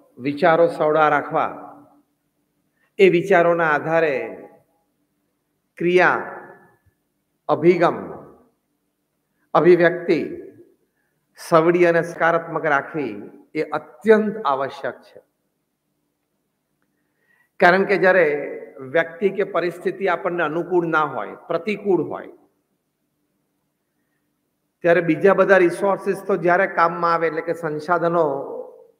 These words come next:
એ જ્યારે પણ કામમાં આવે, પણ પ્રથમ આપણી પાસે હાથ વગી વસ્તુ એ છે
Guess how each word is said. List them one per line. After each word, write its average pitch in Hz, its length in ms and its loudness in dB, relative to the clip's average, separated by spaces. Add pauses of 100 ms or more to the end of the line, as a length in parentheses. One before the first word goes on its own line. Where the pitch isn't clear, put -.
(240)
એ 160 60 -4
જ્યારે 170 380 4
પણ 214 260 0
કામમાં 165 380 2
આવે, 143 260 0 (1300)
પણ 175 200 -2
પ્રથમ 196 460 4
આપણી 214 280 4
પાસે 208 300 0
હાથ 202 460 2
વગી 208 260 0
વસ્તુ 190 400 -2
એ 185 160 4
છે 131 480 -6